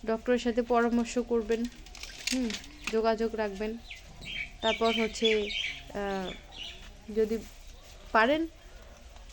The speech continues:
তাহলে আর কি, আহ, ছাগল কিনে লালন পালন শুরু করেন। প্রথমে পাঁচটা দশটা থেকে তারপর হচ্ছে ওগুলার বাচ্চা দিবে, আরও বাচ্চা দিবে। আর চেষ্টা করবেন ব্ল্যাক বেঙ্গল ছাগল দিয়ে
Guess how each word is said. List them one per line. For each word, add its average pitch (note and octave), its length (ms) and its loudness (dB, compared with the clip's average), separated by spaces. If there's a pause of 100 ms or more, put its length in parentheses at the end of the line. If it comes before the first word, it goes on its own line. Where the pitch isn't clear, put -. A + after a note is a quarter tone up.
(140)
তাহলে D4 380 8
আর B3+ 100 4
কি, B3+ 320 2
আহ, G#3 800 -2
ছাগল B3 440 2
কিনে B3+ 360 2
লালন A3 300 4
পালন A#3 280 4
শুরু A3+ 280 2
করেন। A3 320 0 (1120)
প্রথমে A#3+ 500 4 (460)
পাঁচটা A3+ 340 2
দশটা A3 340 0
থেকে A3 260 2
তারপর G#3+ 420 0
হচ্ছে G#3+ 260 -4
ওগুলার G#3+ 480 0 (380)
বাচ্চা G#3+ 320 0
দিবে, G#3+ 340 2 (320)
আরও G#3+ 220 0
বাচ্চা G#3+ 280 -2
দিবে। G#3+ 320 0
আর C#4 120 -4
চেষ্টা C#4 320 -2
করবেন A#3+ 380 0
ব্ল্যাক G#3+ 220 2
বেঙ্গল G#3+ 320 0
ছাগল G3+ 320 -4
দিয়ে G3 240 0